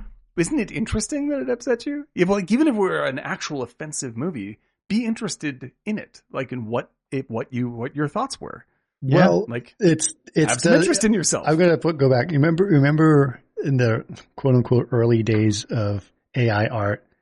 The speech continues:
Speaker 1: Mm-hmm.
Speaker 3: when people were like, "This is the worst thing ever," and I'm like, and I would ask the questions like, "Ex-,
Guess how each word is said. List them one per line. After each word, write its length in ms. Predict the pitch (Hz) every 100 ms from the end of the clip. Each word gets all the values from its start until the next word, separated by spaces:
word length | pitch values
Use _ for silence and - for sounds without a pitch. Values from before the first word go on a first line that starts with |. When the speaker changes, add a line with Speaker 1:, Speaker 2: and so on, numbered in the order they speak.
| _ _ _
Speaker 1:
Mm-hmm. 140 | - 113
Speaker 3:
when 120 | 117
people 260 | 135 131 123
were 80 | 117
like, 280 | 107 - -
"This 240 | 240 -
is 60 | 139
the 120 | 135
worst 580 | 117 113 131 185 - -
thing 160 | 151
ever," 260 | 156 160 131
and 120 | 123
I'm 120 | 131
like, 360 | 135 135 131 - -
and 140 | 131
I 80 | 127
would 140 | 131 131
ask 240 | 131 131
the 80 | 139
questions 480 | - 139 - 143 143
like, 160 | 127
"Ex-, 340 | 175 - -